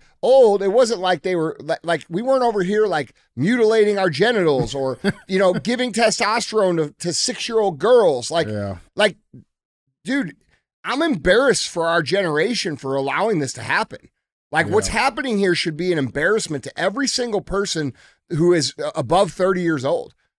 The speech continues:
Speaker 1: Like, you guys should be embarrassed. This is absurd shit. It's evil shit. And we will be judged as humans based upon what's happening here. This is some of the most evil stuff that's ever happened in the history of humankind.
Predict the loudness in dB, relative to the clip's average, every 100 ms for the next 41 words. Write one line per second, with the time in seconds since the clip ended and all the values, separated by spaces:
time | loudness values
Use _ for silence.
0 | -4 -4 -2 0 2 2 0 -6 -4 -2
1 | 0 2 0 -2 -10 -14 _ _ _ -2
2 | 0 0 0 -2 -2 0 0 0 -2 -2
3 | -2 -6 -6 -6 -2 -2 -2 -2 -2 -4
4 | -18 -10 -4 -2 0 0 0 -2 -2 2
5 | 2 2 0 -4 -2 -4 -4 -6 -10 -16
6 | _ _ -8 -6 -6 -4 -2 0 -2 -2
7 | -4 -4 -8 -10 -14 -18 _ _ -8 -4
8 | -2 0 0 -2 -2 -4 -4 -6 -6 -6
9 | -6 -4 -6 -8 -10 -8 -8 -6 -6 -6
10 | -8 -10 -10 -12 -12 -6 -8 -6 -8 -8
11 | -10 -12 -12 -16